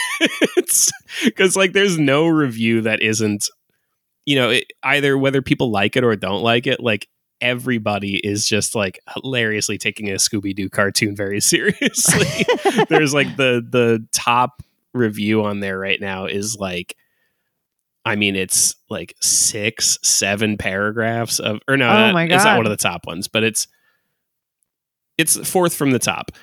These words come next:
Speaker 1: Uh, it's, like, seven or eight paragraphs. Uh, starts out with,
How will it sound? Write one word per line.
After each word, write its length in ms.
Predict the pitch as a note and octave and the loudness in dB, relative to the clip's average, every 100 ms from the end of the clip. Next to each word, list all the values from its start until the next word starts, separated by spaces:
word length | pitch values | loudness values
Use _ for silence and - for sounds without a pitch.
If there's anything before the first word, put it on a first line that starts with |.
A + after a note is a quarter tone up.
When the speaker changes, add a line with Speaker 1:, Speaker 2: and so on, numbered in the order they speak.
| _ _ _ - | _ _ _ -2
Speaker 1:
Uh, 280 | A2 G2+ G2 | 0 2 0
it's, 220 | G#2+ G#2+ A#2 | -2 -2 0
like, 140 | G#2 | 0
seven 260 | - A#2 C3+ | 0 0 0
or 80 | B2+ | 0
eight 140 | A2+ | 0
paragraphs. 680 | A2 G#2 G2+ G#2 G2 - - _ | -2 -2 -2 -4 -2 -2 -4 _
Uh, 340 | A2 G2 F#2 F#2 - - | -2 -2 -2 -8 -6 -4
starts 340 | - A#2+ A#2+ | -2 -2 0
out 140 | A2+ | -2
with, 200 | G#2+ - | -2 -6